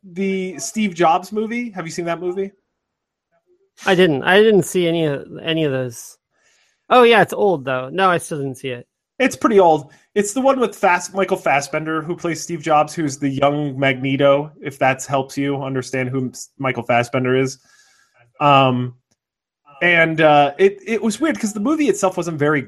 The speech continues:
Speaker 1: I mean, it was good. It was good, but it was just, like, a, a series of scenes, like, maybe six scenes with flashbacks. Each
Speaker 2: Yeah.
Speaker 1: scene is, is right before a keynote or a Steve note. I guess I didn't know that, but Steve Jobs, when he did
Speaker 2: They
Speaker 1: keynotes,
Speaker 2: called
Speaker 1: they,
Speaker 2: them Steve notes?
Speaker 1: they call them Steve notes,
Speaker 2: That's
Speaker 1: yeah.
Speaker 2: funny.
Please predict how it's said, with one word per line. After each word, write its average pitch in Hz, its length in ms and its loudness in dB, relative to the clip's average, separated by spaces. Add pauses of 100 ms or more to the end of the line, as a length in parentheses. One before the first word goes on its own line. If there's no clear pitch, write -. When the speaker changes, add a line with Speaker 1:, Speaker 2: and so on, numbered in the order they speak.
(140)
Speaker 1:
I 165 60 -2
mean, 214 100 0
it 226 60 0
was 143 120 -4
good. 156 600 -2
It 196 40 0
was 175 140 -2
good, 196 160 0
but 175 80 0
it - 20 2
was 170 120 -2
just, 247 160 -2
like, 180 200 -2
a, 143 160 -4 (560)
a 175 60 -4
series 220 420 2
of 185 100 0
scenes, 190 600 0
like, 156 160 -2
maybe 160 200 0
six 175 340 -2
scenes 165 440 -4 (320)
with 156 180 -6
flashbacks. 165 600 0
Each 196 220 -2
Speaker 2:
Yeah. 180 160 6
Speaker 1:
scene 175 120 4
is, 175 100 -8 (300)
is - 80 -14
right 165 180 2
before 160 420 0
a 135 180 4
keynote 175 640 0
or 170 160 4
a 135 40 2
Steve 175 440 -2
note. 190 380 4 (360)
I 175 100 -2
guess 196 260 0
I 170 60 0
didn't 185 200 2
know 151 140 0
that, 170 240 2
but 147 140 -10
Steve 160 260 -10
Jobs, 147 360 2
when 151 100 -6
he 147 100 -8
did 143 200 -4
Speaker 2:
They - 40 -20
Speaker 1:
keynotes, 151 360 2
Speaker 2:
called 226 200 4
Speaker 1:
they, 269 40 2
Speaker 2:
them 226 80 2
Steve 202 280 -6
notes? 254 480 -2
Speaker 1:
they 190 80 2
call 196 160 2
them 175 120 -2
Steve 165 340 -6
notes, 135 320 -4
Speaker 2:
That's - 20 -12
Speaker 1:
yeah. 143 180 2
Speaker 2:
funny. 127 120 -6